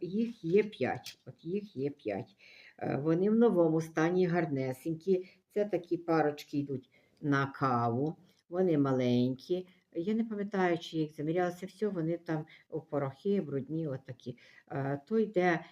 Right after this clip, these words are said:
е, ручний розпис, така ручна йде розмальовка. Бачите? Отака йде ручна розмальовка. З такою, е, підставочкою вони тримають ці кубки.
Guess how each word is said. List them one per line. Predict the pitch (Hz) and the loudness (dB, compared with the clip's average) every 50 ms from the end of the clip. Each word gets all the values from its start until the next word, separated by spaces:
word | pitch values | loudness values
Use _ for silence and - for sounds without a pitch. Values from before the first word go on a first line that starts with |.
| _ _ - | _ _ -4
е, | - 147 143 143 143 143 143 139 139 143 143 | -2 0 2 4 4 4 4 2 2 2 0
ручний | 160 170 165 - - - 165 151 143 131 131 - _ _ _ _ _ | 0 -2 -4 -6 -8 -4 -2 0 0 0 -2 -6 _ _ _ _ _
розпис, | 170 156 147 131 123 123 120 123 _ _ 175 185 190 | -4 -2 -2 -2 -2 -4 -6 -8 _ _ -2 -2 -2
така | 190 - 151 139 - - 151 143 | -4 -8 -12 -12 -8 -6 -6 -6
ручна | 139 131 - - - 139 127 | -4 -6 -10 -10 -6 -2 -2
йде | 123 120 120 127 123 | 0 0 0 -2 -2
розмальовка. | 127 131 123 120 120 117 113 113 110 101 95 92 92 98 - _ - 135 147 165 - - | -2 -2 -2 -2 -2 0 0 0 0 0 -2 -6 -8 -10 -12 _ -6 -6 -6 -6 -8 -10
Бачите? | 135 147 - - _ _ 135 - _ _ _ _ _ _ _ _ _ _ _ | -12 -12 -12 -14 _ _ -20 -20 _ _ _ _ _ _ _ _ _ _ _
Отака | - 139 - - 139 - - - 110 | -16 -12 -8 -8 -8 -6 -6 -6 -6
йде | 95 92 - 98 | -6 -6 -6 -6
ручна | 117 117 117 - - 120 120 120 | -6 -8 -8 -8 -8 -6 -4 -4
розмальовка. | 123 120 117 - 120 107 110 117 113 113 117 117 117 - - 160 170 185 190 - - - - _ | -4 -6 -8 -8 -6 -6 -6 -6 -6 -8 -8 -10 -12 -8 -6 -6 -4 -4 -6 -10 -16 -20 -20 _
З | _ _ | _ _
такою, | _ - 160 160 - - 180 175 165 156 147 151 151 - - _ _ | _ -8 -8 -6 -2 2 4 4 6 4 2 0 -4 -8 -16 _ _
е, | - 165 160 | -4 -4 -4
підставочкою | 160 - - 156 151 - - - 139 127 120 120 123 139 139 - - 185 180 180 165 | -2 -2 -4 -4 -4 -4 -4 -2 0 0 2 2 0 -2 -2 -2 0 2 2 2 2
вони | 160 156 151 156 | 2 0 0 0
тримають | 151 - 160 151 143 143 135 127 120 120 120 - | -2 -2 0 2 2 4 4 4 2 2 0 -2
ці | - - 143 | -4 -6 -6
кубки. | - - - 113 104 98 101 - _ - 156 156 175 196 | -4 -4 -2 -2 -2 -2 -4 -10 _ 0 0 0 2 0